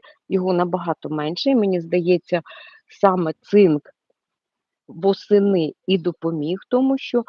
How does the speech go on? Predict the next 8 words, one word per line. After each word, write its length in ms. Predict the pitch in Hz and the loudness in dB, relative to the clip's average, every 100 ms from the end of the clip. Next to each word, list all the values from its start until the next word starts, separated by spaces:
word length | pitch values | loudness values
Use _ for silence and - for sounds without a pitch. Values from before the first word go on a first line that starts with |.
| - - | -10 -10
грушка 440 | 196 220 214 - 196 | -2 0 0 -4 -8
стала 440 | _ 202 196 196 | _ -2 -2 -4
сильнішою. 920 | - 226 220 202 202 185 - 190 175 175 _ _ _ - - - _ _ _ _ _ _ - | -2 0 2 2 0 -2 -6 -6 -6 -10 _ _ _ -20 -20 -20 _ _ _ _ _ _ -2
І, 340 | 208 220 220 - | 2 4 2 4
е, 300 | 196 202 180 - | 4 4 -2 -4
листочки 880 | 208 208 - 320 359 - - 262 277 _ _ _ _ _ _ _ _ _ _ _ _ _ _ - - - | -2 -2 0 0 2 -2 -2 -2 -2 _ _ _ _ _ _ _ _ _ _ _ _ _ _ -20 -16 -10
живі, 800 | 160 208 240 151 151 156 185 294 | -2 2 2 2 -4 -2 -2 -4
хороші, 880 | - - 202 156 135 147 - - 311 | -8 -4 -2 0 -2 -4 -4 -2 -2